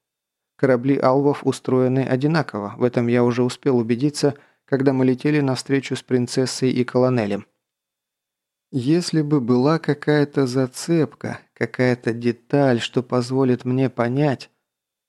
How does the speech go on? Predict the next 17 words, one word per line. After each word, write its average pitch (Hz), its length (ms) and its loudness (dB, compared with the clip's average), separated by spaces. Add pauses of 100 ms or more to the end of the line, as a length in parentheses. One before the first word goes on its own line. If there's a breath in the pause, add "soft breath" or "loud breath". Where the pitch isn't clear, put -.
(760)
Левая 120 460 2
рука 131 480 0
нестерпимо 135 720 -4
чесалась 117 540 -2
с - 40 -8
того 113 240 -6
самого 120 420 0
момента, 127 520 -2
как 143 200 -6
я 127 140 2
устроил 127 420 0
спектакль 131 680 -4
для 127 240 0
военных 123 540 0
и 117 40 -2
местных 113 400 -6
жителей. - 460 -4